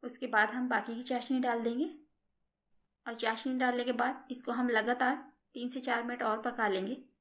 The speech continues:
मैंने इस मिठाई को दानेदार सा करके बनाना था। अगर आप इसको प्लेन बनाना चाहते हैं तो आप चाशनी एक ही बार में डालिएगा और फ्लेम बंद करके डालिएगा।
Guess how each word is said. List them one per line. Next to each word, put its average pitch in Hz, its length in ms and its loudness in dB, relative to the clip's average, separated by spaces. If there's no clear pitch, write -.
मैंने 233 240 -4
इस 269 160 -4
मिठाई 254 320 4
को 311 140 2
दानेदार 233 480 4
सा 262 140 -2
करके 254 280 -4
बनाना 226 400 -2
था। 302 180 -4
अगर 240 200 -2
आप 240 200 2
इसको 262 220 -4
प्लेन 233 320 -2
बनाना 247 320 2
चाहते 233 380 -2
हैं 294 160 -2
तो 240 40 -6
आप 220 200 0
चाशनी 240 480 -2
एक 233 180 -6
ही 285 60 0
बार 262 220 4
में 269 140 4
डालिएगा 247 420 2
और 247 180 0
फ्लेम 247 320 0
बंद 214 240 0
करके 247 260 -2
डालिएगा। 214 540 -2